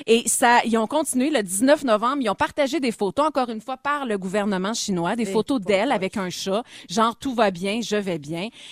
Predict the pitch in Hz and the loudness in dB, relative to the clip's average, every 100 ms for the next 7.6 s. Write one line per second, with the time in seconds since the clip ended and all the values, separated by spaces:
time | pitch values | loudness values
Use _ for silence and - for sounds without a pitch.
0 | - - 208 202 226 208 233 208 214 214 | -8 0 2 4 2 0 0 -2 -2 -6
1 | 220 202 214 226 190 185 175 185 185 190 | -4 -2 0 -2 -2 -2 -2 -4 -4 -2
2 | 196 226 214 185 214 220 180 240 - - | -2 0 0 0 -2 -2 -4 -4 -8 -6
3 | 196 147 - - 285 508 571 _ _ - | -4 -4 -6 -2 0 2 -2 _ _ -4
4 | 220 240 330 494 587 262 208 302 285 214 | -2 2 0 0 0 0 2 0 0 0
5 | 185 202 - 220 - 214 - 294 - 254 | 0 0 -2 -6 -6 -8 -4 -4 -4 -4
6 | 196 185 277 - - 392 240 185 - - | -2 -2 -4 -4 -6 -4 -6 -6 -2 0
7 | 381 - - - 226 | 0 -2 -4 -6 -8